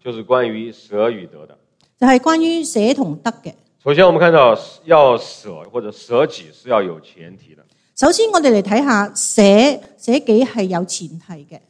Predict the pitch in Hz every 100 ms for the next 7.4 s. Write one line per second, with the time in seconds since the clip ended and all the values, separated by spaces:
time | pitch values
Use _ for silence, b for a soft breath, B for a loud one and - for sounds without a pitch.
0 | _ - 160 208 202 208 220 156 160 131
1 | 113 123 107 107 107 110 95 82 95 104
2 | 90 76 _ _ _ _ _ 110 95 98
3 | 120 127 123 113 98 95 123 113 95 104
4 | 90 82 80 _ _ _ _ _ 381 392
5 | 359 381 381 294 262 262 269 208 175 180
6 | 196 220 240 226 220 - 180 190 240 254
7 | 190 165 170